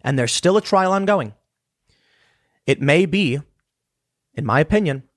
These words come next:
Chauvin will be acquitted. I don't know that for sure, though. But even on manslaughter charges. Minnesota dot gov says, manslaughter in second degree. A person who causes the death of another by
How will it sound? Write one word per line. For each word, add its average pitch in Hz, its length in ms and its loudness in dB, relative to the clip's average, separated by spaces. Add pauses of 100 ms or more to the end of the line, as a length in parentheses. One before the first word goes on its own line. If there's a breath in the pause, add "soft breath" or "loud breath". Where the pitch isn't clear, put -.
(560)
Chauvin 139 500 0
will 117 220 0
be 107 140 -4
acquitted. 123 420 -2 (100)
I - 80 -6
don't 131 140 -2
know 156 100 2
that 143 160 0
for 170 60 -4
sure, 196 240 2
though. 113 180 -4 (880 loud breath)
But 107 120 -2
even 131 180 2
on 139 120 2
manslaughter 117 360 -2
charges. 98 480 -10 (800 soft breath)
Minnesota 160 320 2
dot 165 160 2
gov 131 240 2
says, 131 420 0
manslaughter 156 540 0
in 151 100 -4
second 143 220 -6
degree. 139 320 -4 (320)
A - 80 -4
person - 360 0
who 247 60 0
causes 160 400 0
the 156 100 -2
death 139 280 -2
of 143 80 -4
another 143 400 -2
by 123 140 -2